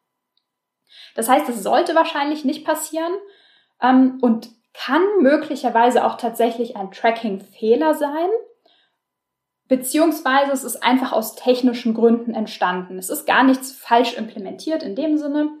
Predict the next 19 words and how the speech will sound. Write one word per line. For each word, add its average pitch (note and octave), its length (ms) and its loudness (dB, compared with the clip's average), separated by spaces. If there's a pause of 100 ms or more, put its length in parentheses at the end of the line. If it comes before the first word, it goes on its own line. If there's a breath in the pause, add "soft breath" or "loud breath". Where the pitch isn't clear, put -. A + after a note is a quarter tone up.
(340 loud breath)
aber C#4+ 400 4
wegen A3 220 2
den F#3+ 140 -4
technischen A3+ 720 -4
Gegebenheiten B3 840 0
passiert A3 320 -6
das - 220 -10
halt. - 300 -10
Da F#3+ 100 -4
kann C4 180 2
man A3+ 180 6
auch - 220 2
was - 140 -8
gegen - 260 -6
machen C4+ 400 0
und G#3+ 140 0
es - 140 -10
wieder G3+ 140 -8
beheben, D4+ 540 -4